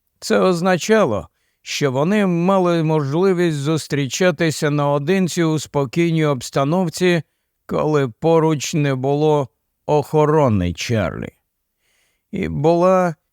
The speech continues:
іще одна маленька проблемка. Як влаштувати так, аби Ведж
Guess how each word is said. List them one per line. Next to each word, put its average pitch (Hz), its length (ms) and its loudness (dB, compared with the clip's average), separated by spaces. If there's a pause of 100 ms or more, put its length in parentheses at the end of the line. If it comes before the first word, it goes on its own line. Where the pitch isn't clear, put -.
(120)
іще 175 600 0
одна 117 340 -2
маленька 143 560 2
проблемка. 127 840 -2 (720)
Як 135 540 -2
влаштувати 123 880 -2
так, 175 440 -2 (460)
аби 180 400 2
Ведж 185 640 -2